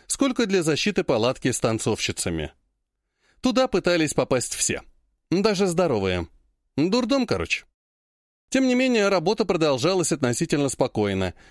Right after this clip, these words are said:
и к пятому дню раздачи лекарств почти все бедняки были исцелены.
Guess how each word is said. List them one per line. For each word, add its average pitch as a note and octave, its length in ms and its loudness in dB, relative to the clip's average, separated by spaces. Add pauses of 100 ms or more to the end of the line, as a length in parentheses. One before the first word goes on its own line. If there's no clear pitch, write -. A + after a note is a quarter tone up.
и A#3 120 2
к - 100 -10
пятому D3 380 2
дню A2 180 0
раздачи G#2+ 400 0
лекарств G#3 500 -2
почти A#3 300 0
все C4 200 0
бедняки D3 440 0
были B2 260 0
исцелены. F2+ 580 -4